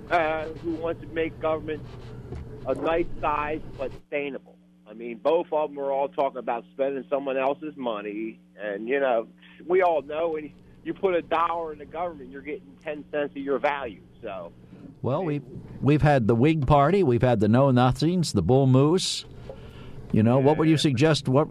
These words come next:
Speaker 2: which of those, any of those parties appeal to you?
Speaker 1: Well, corporations, now that all these billionaires got all this money, don't you think they're gonna invest heavily in this election now 'cause they got money to throw away? But, I mean, you know, people who, you know,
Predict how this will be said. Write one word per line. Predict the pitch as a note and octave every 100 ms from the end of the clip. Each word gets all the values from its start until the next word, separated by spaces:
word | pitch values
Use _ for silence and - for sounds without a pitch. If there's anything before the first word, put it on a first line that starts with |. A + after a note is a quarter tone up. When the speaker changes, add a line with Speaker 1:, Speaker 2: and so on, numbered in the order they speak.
| G#2 -
Speaker 2:
which | - G2 D3+ D3+
of |
those, | D#3 D#3+
any | B2 C#3+
of | D#3
those | D3+ D3
parties | - D3+ D#3 C#3+
appeal | C3 D#3 D#3+
to | F3
you? | F#3 G3 - - - - - - - -
Speaker 1:
Well, | - F#3 F3
corporations, | - A#3 A3 F#3 G3+ A#3+ C4 G3 F3+ D#3+ D3+
now | F3 F#3
that | E3+ - -
all | D3+ F#3+
these | F#3 -
billionaires | - F#3 F#3+ F3+ E3+
got | E3 D#3 C3+
all | E3 E3+ F3+
this | E3 - -
money, | G3+ G3 D3+ D3
don't | D#3+ F#3+
you | G#3+ F3+
think | F#3 G3
they're | F3
gonna | E3+ E3+ D#3
invest | D3 D#3 D#3 C3+
heavily | D3+ E3 E3+ F3
in | E3+
this | E3+ D#3+
election | D#3 E3+ F3+ F3+
now | F3 F3+
'cause | E3+
they | C3+
got | C3+ B2
money | C#3 D3 D3 C3
to | - -
throw | C#3 C#3+
away? | C3+ C#3 C#3+ F3 - - - - - - - -
But, | B2
I |
mean, | C3 C3+ C3
you | C#3+
know, | C3+ A#2
people | D#3 D#3+ D#3 C#3+ C3 - - - -
who, | B2 D#3+ C3 B2 -
you | C#3+
know, | A2 G2+ G#2